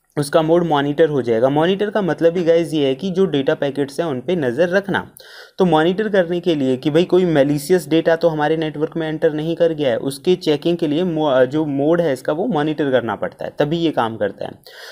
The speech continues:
तो देखिए हमने इसे on कर दिया, आईएफ़ कॉन्फ़िग वीलैन ज़ीरो अब से।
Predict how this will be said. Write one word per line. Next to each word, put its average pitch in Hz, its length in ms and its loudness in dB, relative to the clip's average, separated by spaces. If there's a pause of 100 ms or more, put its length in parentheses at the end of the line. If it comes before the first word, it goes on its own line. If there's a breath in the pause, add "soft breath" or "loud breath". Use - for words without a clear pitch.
(120)
तो 160 100 4
देखिए 180 260 2
हमने 185 280 2
इसे 185 360 2
on 170 240 4
कर 175 160 4
दिया, 185 320 -4
आईएफ़ 147 260 2
कॉन्फ़िग 147 300 -2
वीलैन 143 320 0
ज़ीरो 147 240 -2
अब 139 200 0
से। 202 220 -6